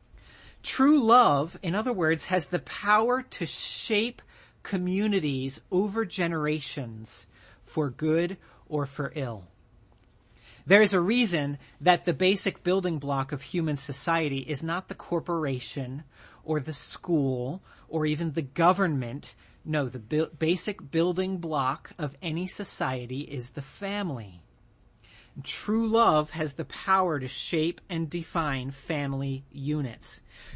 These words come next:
to unite those from separate families into new families, into new reproductive units.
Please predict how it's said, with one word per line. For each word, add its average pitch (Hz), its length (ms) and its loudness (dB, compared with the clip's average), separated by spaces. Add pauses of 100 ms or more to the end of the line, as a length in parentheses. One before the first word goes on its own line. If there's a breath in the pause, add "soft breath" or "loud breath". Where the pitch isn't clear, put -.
(120 loud breath)
to - 140 -4
unite 160 720 0
those 151 320 2
from 143 220 -6
separate 208 580 -2
families 175 800 -2
into 170 380 -2
new 175 420 0
families, 139 800 -4 (300 loud breath)
into 160 280 -2
new 170 640 2
reproductive 160 1000 -2
units. 147 720 -6